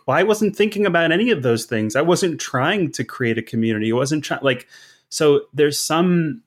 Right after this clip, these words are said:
aspect of naivete <laughs> and just being able to fly under the radar and saying, "You know what? I'm not gonna try to do this big bang approach, and we're gonna change the culture of the company, and we're gonna start a community for that." And those feel like really big things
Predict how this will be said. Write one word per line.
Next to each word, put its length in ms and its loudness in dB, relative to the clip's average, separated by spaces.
aspect 520 -4
of 120 -2
naivete 960 0
<laughs> 200 -10
and 220 2
just 220 -2
being 180 2
able 180 0
to 100 -2
fly 240 -2
under 160 -2
the 100 0
radar 500 0
and 200 -2
saying, 260 -2
"You 60 0
know 120 0
what? 240 0
I'm 120 0
not 240 -2
gonna 160 -2
try 200 -4
to 80 -2
do 180 -4
this 300 -2
big 220 2
bang 220 0
approach, 380 0
and 100 0
we're 80 2
gonna 160 0
change 280 -2
the 100 -4
culture 440 -2
of 100 -4
the 80 -4
company, 580 -2
and 100 -4
we're 100 -2
gonna 140 -2
start 240 0
a 40 0
community 720 0
for 140 -6
that." 220 -2
And 120 -4
those 240 2
feel 160 0
like 160 0
really 300 2
big 460 -2
things 520 -4